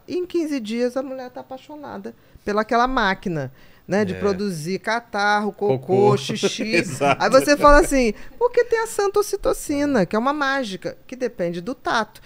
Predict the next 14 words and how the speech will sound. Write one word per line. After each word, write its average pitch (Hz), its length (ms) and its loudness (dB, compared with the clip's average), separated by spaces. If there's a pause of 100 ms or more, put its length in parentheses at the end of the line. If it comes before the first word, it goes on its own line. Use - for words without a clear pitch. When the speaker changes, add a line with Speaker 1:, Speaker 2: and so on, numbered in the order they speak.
(240)
Speaker 1:
Então 466 260 -6
a 392 40 -8
mãe 320 240 -6
pode 285 480 -10
dar 165 320 -2
mamadeira, 151 640 -4
pode 311 460 -6
ser 220 160 -4
medicada 180 760 -4 (460)
e - 120 -18
ter - 100 -6
o 208 60 -6
contato 339 600 -6
físico. 220 640 -2